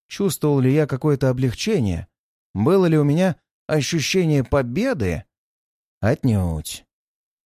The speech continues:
Если меня кто-то спросит о том, как я, без зазрения совести дам ему в морду. Вдох,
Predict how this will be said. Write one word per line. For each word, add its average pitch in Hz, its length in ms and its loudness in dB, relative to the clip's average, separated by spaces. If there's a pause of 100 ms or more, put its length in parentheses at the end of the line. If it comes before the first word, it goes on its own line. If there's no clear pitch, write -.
(220)
Если 139 400 2
меня 139 260 2
кто-то 139 300 0
спросит 143 500 0
о 127 80 0
том, 127 260 0
как 156 400 0
я, 92 220 -2 (320)
без 165 160 2
зазрения 170 540 2
совести 127 500 0
дам 147 200 0
ему 131 260 0
в 139 100 -4
морду. 92 560 0 (1040)
Вдох, 147 800 2